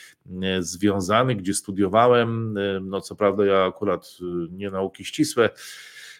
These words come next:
E, no, jest to ciekawy trend, więc, e, państwo, którzy jesteście z tej branży nauk ścisłych, jest przecież wielu inżynierów i wiele kobiet, które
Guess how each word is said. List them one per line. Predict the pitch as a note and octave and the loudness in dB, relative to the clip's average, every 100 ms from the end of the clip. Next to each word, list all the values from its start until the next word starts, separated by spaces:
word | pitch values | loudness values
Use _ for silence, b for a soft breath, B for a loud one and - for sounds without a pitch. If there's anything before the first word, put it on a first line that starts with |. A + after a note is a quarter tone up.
| _ | _
E, | G#2+ A2+ A#2 A#2+ B2 B2 B2 A#2+ | 6 8 12 12 12 10 8 6
no, | A#2+ A#2+ | 4 4
jest | C#3 E3+ - | 4 2 6
to | E3+ E3+ | 10 10
ciekawy | E3+ D#3 D#3 D#3 D#3+ | 8 0 4 4 4
trend, | D#3 D3+ F#2+ F2 | 4 4 2 -2
więc, | G2+ G#2 - | -10 -6 -4
e, | A#2 A2 | 0 0
państwo, | A2 C3+ D3+ C3+ | 2 0 0 -6
którzy | - A#2 | -8 -8
jesteście | A2+ A#2 - A2+ | -8 -8 -10 -12
z | - | -6
tej | A2 | -6
branży | G2 A2 A2+ G#2 G#2 | -2 -2 -2 -4 -4
nauk | G#2+ G#2 F#2+ | -2 -4 -4
ścisłych, | - B2+ - G#2+ F#2 | -12 -12 -8 -10 -12
jest | F#2 | -20
przecież | - - F2+ | -20 -20 -12
wielu | F#2 G2 G2 | -6 -4 -4
inżynierów | G2 F2+ F#2+ B2 B2+ G#2+ - - | -6 -14 -6 -2 0 -2 -4 -16
i | F2+ F2+ E2+ E2 _ _ _ _ _ _ - - | -14 -12 -12 -16 _ _ _ _ _ _ -20 -16
wiele | F2 F#2 F#2 F2+ F#2 _ A2+ G#2+ | -10 -6 -4 -6 -8 _ -8 -8
kobiet, | - G#2 G2 - | -4 -4 -4 -6
które | F#2+ G2 | -6 -6